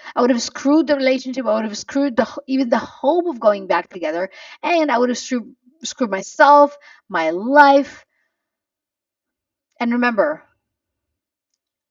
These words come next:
I think we have talked about this in, in, in, in one of the previous episodes. Your life is not just about your life. Your life is about the lives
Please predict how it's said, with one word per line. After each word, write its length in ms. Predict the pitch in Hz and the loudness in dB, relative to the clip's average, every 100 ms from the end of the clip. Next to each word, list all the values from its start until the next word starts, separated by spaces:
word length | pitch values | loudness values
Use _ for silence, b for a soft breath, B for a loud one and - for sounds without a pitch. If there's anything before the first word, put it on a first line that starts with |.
| _ _ _ _ _ _ _ - | _ _ _ _ _ _ _ -6
I 140 | 208 | -6
think 400 | 208 220 208 - _ _ | -4 -8 -10 -18 _ _
we 180 | 202 214 | -8 -2
have 260 | 214 190 - | 0 0 -2
talked 300 | - 196 185 | -2 -2 0
about 220 | 180 170 | -2 -2
this 220 | 185 185 | -4 -6
in, 380 | 196 175 170 165 | -10 -10 -12 -14
in, 440 | - 170 165 160 | -14 -12 -12 -14
in, 320 | 196 165 156 143 | -16 -16 -16 -14
in 160 | 180 | -10
one 140 | 175 170 | -6 -4
of 60 | 170 | -4
the 80 | 160 | -6
previous 600 | _ - 208 170 170 - | _ -10 -8 -6 -8 -8
episodes. 500 | - 202 - 285 - | -10 -10 -12 -14 -4
Your 160 | 269 254 | -2 0
life 360 | 254 262 269 | 2 0 0
is 180 | 240 - | -6 -8
not 340 | 220 226 247 | -2 0 0
just 220 | 233 214 - | -4 -12 -6
about 200 | 175 - | -6 -6
your 180 | 330 | -10
life. 340 | 311 - 302 - B B | -10 -14 -16 -20 B B
Your 120 | 240 | -6
life 240 | 233 247 262 | 0 0 0
is 120 | 220 | -6
about 480 | 226 214 208 214 214 B B - | -6 -2 2 2 0 B B -6
the 80 | - | -4
lives 640 | 190 233 226 180 185 - | 2 4 4 0 -6 -12